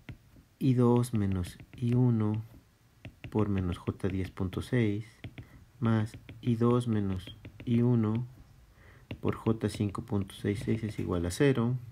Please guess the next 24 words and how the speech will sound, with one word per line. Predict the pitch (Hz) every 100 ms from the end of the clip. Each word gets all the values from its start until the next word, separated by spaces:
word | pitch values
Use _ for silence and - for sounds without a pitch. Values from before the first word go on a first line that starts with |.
| - - - - - - - - - - - - -
Am, | 120 110 107 104 101 98 92 98 - - - - - - - - - - - -
después | 92 - - 135 135 - - - - - - - - -
hacemos, | - 104 113 107 101 - - - - - -
me, | 104
empecé | 98 - 95 98 117
por | 113 104
la | 82
de | 85
I | 90
dos, | 90 -
¿eh? | 202 - - - - - - - - - -
Estamos | - 101 101 -
haciendo | - 98 92
la | 82
malla | 85 80 78 -
dos, | - -
digamos. | - - - - - - -
Hacemos | - 117 98
la |
malla | 98 90
uno, | 110 135 107 127 - _ _ - - - - - - -
que | -
sería | 92 101 98 98 - - - - - - _ _ - - -
I | 143 131